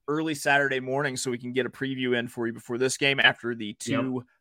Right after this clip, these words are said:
Speaker 1: Final Four games go f-, go final. Uh, so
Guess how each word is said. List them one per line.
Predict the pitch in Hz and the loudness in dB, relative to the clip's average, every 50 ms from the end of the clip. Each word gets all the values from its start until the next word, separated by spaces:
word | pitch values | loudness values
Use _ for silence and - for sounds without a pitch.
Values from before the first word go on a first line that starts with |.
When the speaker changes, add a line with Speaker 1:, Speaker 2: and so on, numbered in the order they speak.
| _ | _
Speaker 1:
Final | _ - 131 127 123 120 113 | _ -6 -6 -4 -4 -6 -8
Four | - _ 160 170 180 175 | -10 _ -8 -8 -6 -4
games | 175 175 170 165 147 143 | -4 -6 -6 -6 -6 -4
go | 147 147 | -4 -4
f-, | 147 - - _ _ _ _ _ _ _ _ _ | -4 -6 -10 _ _ _ _ _ _ _ _ _
go | - 170 165 | -2 -2 -2
final. | 147 - - 175 170 175 175 175 175 170 170 - _ _ _ _ _ _ | -2 0 4 6 6 8 6 6 4 2 0 -2 _ _ _ _ _ _
Uh, | - 117 120 123 127 127 123 123 | 0 2 4 6 8 8 6 4
so | 123 - 208 196 156 131 123 - | 6 8 8 10 10 8 6 2